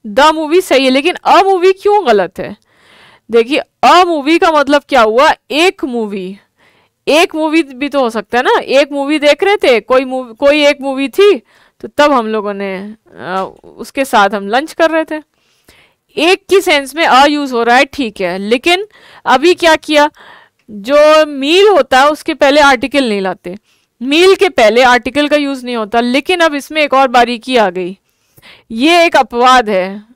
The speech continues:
अपवाद ये है कि अगर मील के just पहले कोई एडजेक्टिव लाए हैं तो फिर a यूज़ होगा। अगर मील के just पहले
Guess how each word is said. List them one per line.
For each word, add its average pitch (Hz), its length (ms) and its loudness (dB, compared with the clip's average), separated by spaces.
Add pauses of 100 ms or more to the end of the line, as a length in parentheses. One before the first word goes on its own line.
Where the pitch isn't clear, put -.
अपवाद 254 560 0
ये 240 140 0
है 220 300 -2 (640)
कि - 80 -6
अगर 302 520 2
मील 311 420 0
के 359 260 0
just 277 420 0
पहले 247 420 0
कोई 302 280 -2
एडजेक्टिव 240 640 -2
लाए 226 260 0
हैं 196 320 -8 (580)
तो 254 80 0 (100)
फिर 339 180 0
a 247 240 2
यूज़ 240 320 -6
होगा। 185 300 -10 (1200)
अगर 294 420 2
मील 285 360 -2
के 320 180 -2
just 269 400 -2 (120)
पहले 233 360 2